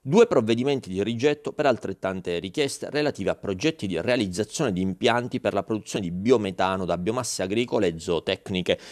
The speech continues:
Il dirigente comunale Emanuele Tuccio, il referente dello sportello suap Carmelo Di Bartolo e i tecnici del settore sviluppo economico hanno valutato le due proposte avanzate da aziende interessate ad avviare impianti con processo anaerobico.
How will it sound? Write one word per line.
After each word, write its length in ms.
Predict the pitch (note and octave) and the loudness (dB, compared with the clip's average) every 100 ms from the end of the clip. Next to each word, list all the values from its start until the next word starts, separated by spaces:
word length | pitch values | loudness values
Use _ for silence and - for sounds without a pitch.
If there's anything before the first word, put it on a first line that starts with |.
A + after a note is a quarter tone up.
| - | -2
Il 180 | A#2+ A2 | 4 4
dirigente 520 | G2+ G2 G#2 G#2+ G#2+ | 4 0 0 0 -2
comunale 340 | - G2 G2 | -4 -4 -2
Emanuele 340 | G2 F#2+ F2+ F2+ | -2 -2 -2 -4
Tuccio, 360 | G2+ A#2 - | -2 -4 -2
il 40 | F2 | -2
referente 520 | E2+ F2 F2+ F#2 F#2 | -2 -4 -4 -4 -2
dello 180 | E2+ F2 | -2 -2
sportello 460 | - F#2 - F#2 | -4 -8 -2 -2
suap 260 | F2 G#2 - | 0 0 -2
Carmelo 400 | - F#2 F#2 F2+ | -2 -2 0 -2
Di 100 | F#2 | 0
Bartolo 440 | G2 A#2 A#2+ G#2 | 2 2 2 0
e 40 | F#2 | -2
i 20 | |
tecnici 420 | - - G#2 F2+ | -2 -8 -10 -8
del 80 | F#2 | -6
settore 320 | - - D#3+ | -6 -6 -4
sviluppo 400 | G2 D#2+ E2+ - | -4 -4 -4 -2
economico 480 | F#2 G#2+ A2 G#2+ G2+ | 0 2 2 0 2
hanno 160 | G2+ G2 | 2 2
valutato 540 | F#2+ A2+ D3+ - - | 2 2 0 -2 -4
le 100 | E2+ | -4
due 140 | F2 F#2 | -4 -2
proposte 480 | A2 F#2+ F#2 - | -4 -2 -4 -2
avanzate 440 | F#2 F#2 G#2 C#3+ G#2+ | -2 -2 -4 -4 -2
da 120 | F2 | 0
aziende 480 | E2+ F2+ C3 D#3+ B2 | -2 0 0 2 0
interessate 560 | F#2+ G2+ G#2 - B2 | 0 -2 -2 -2 -2
ad 60 | E2+ | -2
avviare 280 | F2 G#2+ F#2 | 0 2 2
impianti 540 | G2 F#2 A2+ B2+ C#3 | 0 0 0 0 -2
con 180 | A#2+ F#2 | -6 -6
processo 500 | F#2 F#2+ G2+ - - | -4 -6 -4 -4 -4
anaerobico. 840 | - F#2 E2+ G#2 G#2 G#2 G#2+ F#2+ | -2 -2 2 2 2 2 0 -2